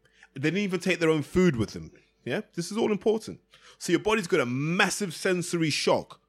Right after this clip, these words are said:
from being in an uncomfortable environment. Uncomfortable food. You know, language is gonna throw you. All these little things mess you up because they co-,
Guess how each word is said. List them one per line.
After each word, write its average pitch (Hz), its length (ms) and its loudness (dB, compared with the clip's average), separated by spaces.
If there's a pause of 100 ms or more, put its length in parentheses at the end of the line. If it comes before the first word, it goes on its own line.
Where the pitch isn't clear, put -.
(420)
from 131 240 -4
being 151 320 2
in 139 100 0
an 131 240 0
uncomfortable 135 640 -2
environment. 110 580 -2 (1700)
Uncomfortable 151 640 -4
food. 95 400 -4 (1300)
You 113 100 -4
know, 117 140 -4 (300)
language 139 500 0
is 120 100 -2
gonna 117 180 0
throw 120 160 0
you. 113 80 0
All 190 200 2
these 220 220 0
little 214 180 -2
things 147 360 -4
mess 147 340 0
you 170 100 2
up 123 120 0
because 147 220 0
they 151 100 -2
co-, 180 220 -4